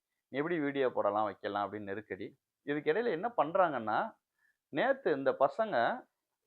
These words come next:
ஆ, அவர் வீட்டில இருந்து ஒரு இருநூறு மீட்டர் தள்ளி ஒரு புதருக்குள்ள,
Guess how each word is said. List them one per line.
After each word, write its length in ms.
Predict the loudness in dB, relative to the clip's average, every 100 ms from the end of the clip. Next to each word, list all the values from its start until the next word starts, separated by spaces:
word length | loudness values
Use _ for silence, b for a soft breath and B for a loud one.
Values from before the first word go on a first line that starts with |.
| -4
ஆ, 760 | -2 0 0 0 -2 -4 -8 -14 -20 _ _
அவர் 380 | 0 4 4 2
வீட்டில 240 | -4 -6
இருந்து 280 | -2 -2 2
ஒரு 200 | 0 2
இருநூறு 440 | 4 6 4 2 0
மீட்டர் 280 | -6 -10
தள்ளி 240 | -6 -6 -2
ஒரு 240 | -2 -2 4
புதருக்குள்ள, 640 | 6 6 2 -4 0 0